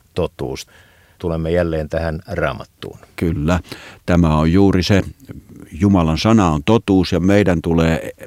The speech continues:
Speaker 2: meidän elämän tulee muuttua tämän totuuden mukaisesti,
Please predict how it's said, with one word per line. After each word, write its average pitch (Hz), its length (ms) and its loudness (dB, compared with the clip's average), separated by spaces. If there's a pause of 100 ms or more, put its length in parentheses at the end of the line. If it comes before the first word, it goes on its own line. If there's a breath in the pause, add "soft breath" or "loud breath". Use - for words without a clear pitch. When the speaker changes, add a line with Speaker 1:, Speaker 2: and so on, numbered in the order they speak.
(120)
Speaker 2:
meidän 92 300 2
elämän 98 380 2
tulee 82 280 0
muuttua 98 640 4
tämän 85 240 0
totuuden 78 540 0
mukaisesti, 80 880 -2